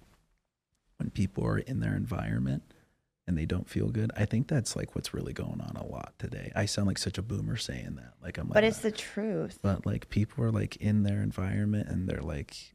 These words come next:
Speaker 1: "Oh man, I wanna change." And then they talk to people about wanting to change. And then they find that person, like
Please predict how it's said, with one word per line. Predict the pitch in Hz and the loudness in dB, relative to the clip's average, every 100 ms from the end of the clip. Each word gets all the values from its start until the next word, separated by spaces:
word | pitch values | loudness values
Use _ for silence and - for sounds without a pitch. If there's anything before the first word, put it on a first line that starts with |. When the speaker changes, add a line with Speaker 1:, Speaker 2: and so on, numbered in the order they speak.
| - | -8
Speaker 1:
"Oh | 101 80 | -2 0
man, | 90 101 107 | 0 0 0
I | - | 0
wanna | 107 95 95 | 0 0 0
change." | - 90 98 98 110 - - _ _ _ - | 0 0 2 0 -2 -4 -16 _ _ _ -6
And | 104 | -2
then | 98 | 0
they | 98 - | 0 2
talk | 98 95 | 0 0
to | - | -2
people | - - 98 | -2 0 -2
about | 101 95 | -2 -2
wanting | 107 95 98 | 2 2 2
to | 110 | 0
change. | - 95 98 107 - - - _ _ | 0 0 0 -2 -4 -12 -20 _ _
And | 95 | 2
then | 95 | 4
they | 87 | 4
find | - 95 95 | 2 2 4
that | 90 - | 2 2
person, | 101 104 104 | 0 2 2
like | 95 90 | 2 0